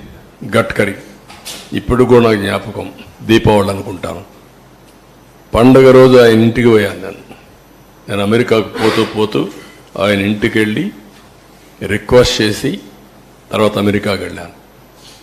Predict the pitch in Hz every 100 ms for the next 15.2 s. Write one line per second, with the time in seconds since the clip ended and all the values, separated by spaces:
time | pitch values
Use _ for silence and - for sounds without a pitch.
0 | - 202 190 113 131 131 - 113 107 -
1 | 123 127 127 - - - - - _ _
2 | - 110 123 117 113 113 113 98 - -
3 | - _ _ _ - _ _ _ _ _
4 | 127 120 110 101 104 98 90 - - 104
5 | 101 98 - 87 85 - - - - _
6 | _ _ _ _ _ _ _ _ - 127
7 | 135 156 147 135 135 123 117 110 107 -
8 | - 123 131 123 123 123 117 107 104 110
9 | 117 117 110 101 98 123 - _ _ _
10 | _ _ - 120 120 113 131 139 139 135
11 | 123 110 110 127 127 120 123 113 113 120
12 | 185 214 - - _ _ _ _ _ _
13 | _ _ _ _ 98 123 143 135 131 123
14 | 120 - 113 107 113 110 113 110 107 110
15 | 156